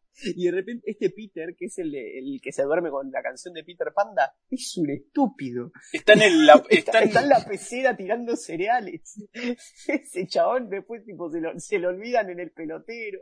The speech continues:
Speaker 1: no, le pasa de todo.
Speaker 2: Y, como dijo Quito, aparece el novio de Zoe tratando de trepar, tipo, <laughs> al balcón.
Speaker 1: Ah, porque la mamá le dice, cuando Vin Diesel llega a la casa, la mamá le dice que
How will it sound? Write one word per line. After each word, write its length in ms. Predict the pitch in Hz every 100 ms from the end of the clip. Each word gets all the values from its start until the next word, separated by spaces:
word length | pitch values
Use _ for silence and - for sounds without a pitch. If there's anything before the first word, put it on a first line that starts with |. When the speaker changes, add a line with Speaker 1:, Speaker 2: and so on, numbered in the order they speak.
| -
Speaker 1:
no, 80 | 233
le 220 | 220 -
pasa 300 | 269 - -
de 120 | 175
todo. 360 | - - - - - _ _ _
Speaker 2:
Y, 380 | - 175 190 175
como 260 | - 147 156
dijo 240 | - 185
Quito, 320 | 175 165 180 175
aparece 600 | - 160 156 - 175 -
el 240 | 143 127
novio 340 | 151 165 151 131
de 120 | 131
Zoe 480 | - 180 147 147 156
tratando 420 | 127 120 156 156
de 160 | 135
trepar, 680 | 127 127 120 156 147 160 143
tipo, 560 | 151 135 - 131 120 120 240 - -
<laughs> 480 | - - - - 240
al 360 | 180 330 330
balcón. 680 | 311 311 311 - 226 196 208 247 _ _ 415 - 339 - - - - 214
Speaker 1:
Ah, 200 | 180 160
porque 240 | 147 156 151
la 100 | 147
mamá 240 | 165 196
le 80 | 214
dice, 360 | 208 196 165 160
cuando 260 | 135 143 143 151
Vin 160 | 175
Diesel 220 | 175 180
llega 120 | 170 175
a 40 |
la 80 | 156
casa, 180 | 180 170
la 60 |
mamá 160 | 139 147
le 60 | 147
dice 280 | 156 151
que 300 | - 139 151